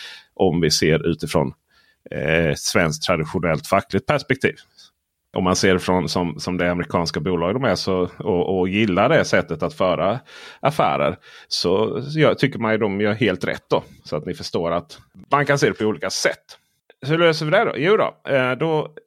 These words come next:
tar ju Transportarbetarförbundet, ett systerbolag, systerbolag, ett systerfackförbund kan man säga till I F Metall. Då tar de ut hamnarbetarna i, eh, Malmö,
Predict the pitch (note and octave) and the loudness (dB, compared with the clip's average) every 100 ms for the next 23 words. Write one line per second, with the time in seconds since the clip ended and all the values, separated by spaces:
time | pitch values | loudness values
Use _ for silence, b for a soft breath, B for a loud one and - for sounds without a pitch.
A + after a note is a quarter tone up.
0 | - G3+ F3 C#3+ C3+ C#3 C#3+ C3+ A2+ b | -2 2 4 2 0 -2 -2 -4 -12 b
1 | b _ _ - - - C#3+ C3+ - F#3 | b _ _ -20 -20 -4 0 2 2 0
2 | G#3 - F2+ F#2 G2 - G#2 F#3+ A3+ D#2+ | 0 -2 0 -2 -4 -4 0 0 0 -2
3 | - - D#3+ E3+ - G2+ G#2+ - - E3 | -6 0 0 0 -4 -2 -4 -4 -2 0
4 | - - C3+ G#2+ A#2+ - - G3+ G#3 - | 0 0 0 2 0 0 0 2 2 4
5 | A#2 A#2 A#2+ A#2+ - A2+ E3 F#3 D3+ B | 6 6 4 -2 -2 -4 -4 -4 -14 B
6 | B B - C3+ D#3 C3 A2 - A2+ G#2 | B B -8 -2 2 4 2 2 2 0
7 | G#2+ A2 G#2+ A#2+ A#2 B2 F2+ G#2 - C#3+ | 0 0 -2 -2 0 0 0 -6 0 0
8 | C#3 B2+ G#2+ A#2 C3+ A2 E2 F2+ E2 - | 2 -2 0 2 2 0 0 0 -2 -4
9 | F#2 B2 - _ - G#2 G2 F#2 F#2 F#2 | -6 -6 -8 _ -2 2 2 2 2 0
10 | - _ _ _ - B1 E2 G2 E3+ A2+ | -6 _ _ _ -20 -16 -10 2 2 4
11 | G2+ D#3 F#2+ | 2 4 4